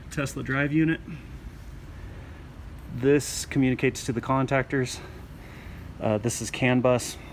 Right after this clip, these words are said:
And then these are high voltage cables to run, um, the charger, or, you know, to take charge input, put it into the battery, uh, and also to run the D C D C converter to give me twelve volts.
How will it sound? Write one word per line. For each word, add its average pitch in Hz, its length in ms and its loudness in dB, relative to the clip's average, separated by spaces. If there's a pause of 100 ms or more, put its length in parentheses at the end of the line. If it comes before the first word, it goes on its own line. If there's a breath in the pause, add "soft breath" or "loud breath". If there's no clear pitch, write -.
(1000 loud breath)
And 113 100 0
then 117 120 4
these 113 180 0
are 98 60 2
high 120 160 0
voltage 110 400 -2
cables 107 460 0
to - 120 -4
run, 101 380 2 (680 loud breath)
um, 95 320 -4
the 113 80 2
charger, 107 720 2 (480 loud breath)
or, 98 260 -2
you - 100 0
know, 92 200 -2
to - 80 -8
take 123 200 2
charge 107 320 2
input, 110 340 0
put 104 120 -2
it 101 100 0
into 104 160 0
the 92 60 -8
battery, 98 400 -4 (680 loud breath)
uh, 95 180 -6 (100)
and 110 180 0
also 98 240 -4
to 98 60 -8
run 101 160 -4
the 95 80 -4
D 101 160 -4
C 104 180 -6
D 98 120 -4
C - 140 -8
converter 98 480 -6
to - 120 -10
give 107 100 -2
me 110 80 -4
twelve 107 280 -8
volts. 104 400 -8